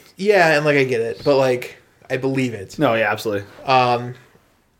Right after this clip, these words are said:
Speaker 2: all the hierarchy with the Church of Night and, like, all the hypocrisy of the Church of Night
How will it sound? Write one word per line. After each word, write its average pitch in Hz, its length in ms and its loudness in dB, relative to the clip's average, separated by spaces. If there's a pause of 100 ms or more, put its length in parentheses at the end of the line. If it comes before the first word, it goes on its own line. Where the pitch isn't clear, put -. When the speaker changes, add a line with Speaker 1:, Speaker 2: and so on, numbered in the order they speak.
(360)
Speaker 2:
all 156 360 4
the 147 500 -4
hierarchy 151 1200 2
with 135 200 -4
the 123 80 -6
Church 139 340 0
of 135 100 -8
Night 127 440 2
and, 123 140 -8
like, 120 240 -8
all 127 280 -4
the 123 320 -4
hypocrisy 135 580 -2
of 131 60 -6
the 131 60 -6
Church 131 180 2
of 131 120 0
Night 127 360 -4